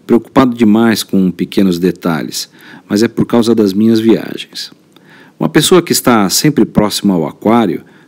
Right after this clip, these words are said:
pode ter um outro nível de proteções.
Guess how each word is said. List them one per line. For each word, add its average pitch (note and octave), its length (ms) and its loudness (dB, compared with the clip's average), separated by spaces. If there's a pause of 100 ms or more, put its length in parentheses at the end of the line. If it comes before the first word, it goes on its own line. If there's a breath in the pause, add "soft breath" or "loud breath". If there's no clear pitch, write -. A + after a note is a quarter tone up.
pode A#2 200 -2
ter C#3 200 4
um B2 200 4
outro D3 360 4
nível A2 440 2
de - 120 -10
proteções. - 880 -6